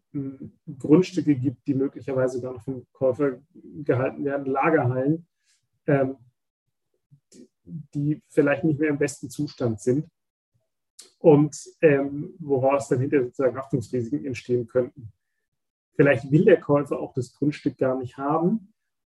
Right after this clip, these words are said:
ähm, und man muss sich frühzeitig entscheiden, ja, was macht man eigentlich mit solchen Themen?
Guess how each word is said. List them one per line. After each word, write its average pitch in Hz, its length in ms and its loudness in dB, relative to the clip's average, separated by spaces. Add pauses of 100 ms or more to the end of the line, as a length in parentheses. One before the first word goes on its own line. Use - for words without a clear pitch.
(140)
ähm, 160 680 2
und 165 240 2
man 151 140 2
muss 156 140 2
sich 170 200 -2
frühzeitig 170 440 4
entscheiden, 143 440 0
ja, 143 100 4
was 127 160 -4
macht 151 300 -2
man 143 160 -2
eigentlich 120 400 -2
mit 127 140 -8
solchen 120 340 2
Themen? 104 360 -6